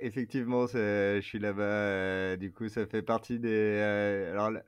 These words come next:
au, au tout début, quand je suis, euh, quand je suis arrivé dans le coin, là, le premier boulot que j'ai fait, j'ai bossé, euh, euh, en tant qu'agent d'accueil, euh, dans un camping, euh, au, dans le, dans le sud-ouest de la Forêt, un petit peu après Butier, au, au camping de Boulancourt.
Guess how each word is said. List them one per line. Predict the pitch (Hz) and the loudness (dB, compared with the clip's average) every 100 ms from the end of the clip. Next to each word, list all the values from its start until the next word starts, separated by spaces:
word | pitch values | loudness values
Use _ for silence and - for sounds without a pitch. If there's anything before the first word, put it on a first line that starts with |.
| 113 | -8
au, | 117 127 | -6 -4
au | |
tout | 123 160 | -4 -2
début, | 156 156 151 165 160 | 0 0 -2 -4 -4
quand | 156 113 | -4 -6
je | - | -4
suis, | 131 | -2
euh, | 123 120 120 117 | 2 4 4 2
quand | 120 | -6
je | 101 | -4
suis | 123 | 0
arrivé | 120 120 | 0 2
dans | 120 | 0
le | 120 | 0
coin, | 139 | -2
là, | 131 120 | 0 0
le | 110 | 0
premier | - 120 123 | -2 -4 -2
boulot | 123 127 | 0 0
que | 117 | 0
j'ai | 123 | -2
fait, | 120 143 | 0 -2
j'ai | 135 117 | 0 -4
bossé, | 101 107 107 120 | -2 -6 -4 0
euh, | 117 107 95 90 _ _ - _ _ _ _ - | 2 2 0 -4 _ _ -20 _ _ _ _ -4
euh, | 107 104 101 104 104 | 0 2 2 2 2
en | 117 | -2
tant | 107 120 | -2 -2
qu'agent | 113 123 127 | 0 2 2
d'accueil, | 123 123 120 127 127 123 | 2 2 2 0 2 4
euh, | 110 107 | 4 2
dans | 110 107 | 0 0
un | 110 | -2
camping, | 127 123 - 135 131 123 | -2 -4 -4 -6 -2 0
euh, | 113 107 104 104 107 | 2 2 2 2 2
au, | 104 101 98 | 2 2 0
dans | 101 | -4
le, | 104 104 98 98 95 95 98 110 | -4 -2 -2 -2 -2 -4 -6 -8
dans | 110 | -8
le | 104 | -8
sud-ouest | - 117 123 117 | -8 -4 -2 0
de | 120 | 0
la | 113 | 0
Forêt, | 110 - 110 117 120 | -2 -2 0 2 2
un | 113 101 | 2 -2
petit | 101 - | -4 -10
peu | 110 | -2
après | 113 - 113 | -2 -2 -6
Butier, | 104 107 - 120 | -4 -8 -4 -2
au, | 117 101 92 87 - | 0 0 -2 -6 -8
au | 104 | -8
camping | 110 104 117 | -8 -8 -6
de | 107 | -4
Boulancourt. | 98 117 117 - 143 | -4 -4 -4 -6 -10